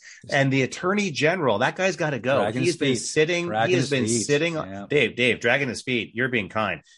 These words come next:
Speaker 1: He has been sitting on that stuff. We could have indictments like that, that we are not getting indictments. Some, he, that dude, that A G is connected to the dark side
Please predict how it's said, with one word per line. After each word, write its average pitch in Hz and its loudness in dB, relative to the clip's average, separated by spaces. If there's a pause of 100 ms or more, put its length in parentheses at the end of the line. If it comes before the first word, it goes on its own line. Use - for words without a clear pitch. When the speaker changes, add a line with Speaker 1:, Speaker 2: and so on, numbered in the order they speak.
Speaker 1:
He 156 -4
has 143 0
been 113 -4
sitting 127 0
on 110 0
that 101 -2
stuff. 107 -4
We 160 -4
could 190 0
have 151 0
indictments 120 0
like 110 -6 (140)
that, 120 0
that 113 -8
we 135 0
are 113 2
not 117 -2
getting 123 0
indictments. 110 -2 (480)
Some, 139 0
he, 139 -2
that 123 0
dude, 127 0
that 117 0
A 131 -4
G 123 -4
is 113 -4
connected 110 -4
to 113 -4
the 95 -8
dark 104 0
side 104 0